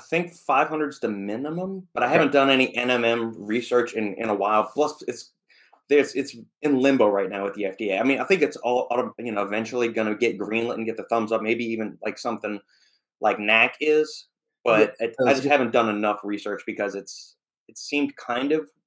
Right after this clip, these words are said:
Speaker 1: weak in the beginning, or at least the nicotinamide riboside stuff did, you know, four or five years ago when that first started popping off.
Speaker 2: It's,
Speaker 1: Um,
Speaker 2: it's definitely a little, um, definitely a little weak.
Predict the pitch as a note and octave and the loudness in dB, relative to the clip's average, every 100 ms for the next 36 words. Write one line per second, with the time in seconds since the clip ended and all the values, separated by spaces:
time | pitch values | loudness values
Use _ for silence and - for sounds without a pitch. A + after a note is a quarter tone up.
0 | - C3 D3+ F3 F3 _ E3 E3 E3 E3+ | -16 -6 -4 -4 -8 _ -8 -6 -4 -2
1 | D#3 C3+ D3 - A#2+ A2 A2+ A2+ B2 A2+ | 0 0 -2 -2 -2 0 -4 -8 -8 -4
2 | G2 F#2 F#2 G2 F#2+ F#2+ F#2 - F#2 F#2+ | -4 0 0 0 -2 -4 -4 -4 -4 -4
3 | G#2 G2 F#2+ _ G2+ F#2 - F#2+ E2+ F#2 | -2 -2 -2 _ -14 -14 -4 -4 0 -2
4 | F#2 F#2 F#2+ F#2 F#2 G2 E2 F#2 F#2 F#2 | 0 -6 -4 -6 -6 -8 -10 -12 -10 -10
5 | F2+ F#2+ F#2 G#2 G2 G2 - _ _ _ | -8 -6 -4 -4 -4 -4 -6 _ _ _
6 | _ _ _ - B2+ - G2 - C3 - | _ _ _ -6 -6 -6 -10 -8 -8 -4
7 | D#3 F3+ A#3+ G#3 D3+ C3 C3+ B2 A2+ D2 | -4 -2 0 2 2 6 8 8 4 -2
8 | - _ _ _ _ _ B2 A2+ G#2+ G2 | -14 _ _ _ _ _ -4 -2 -2 -4
9 | F#2 E2+ - _ _ - A#2+ A2+ C3 A#2+ | -10 -16 -20 _ _ -10 0 0 2 0
10 | G#2+ G#2 G2 F#2 F2 - | 2 2 0 -6 -16 -18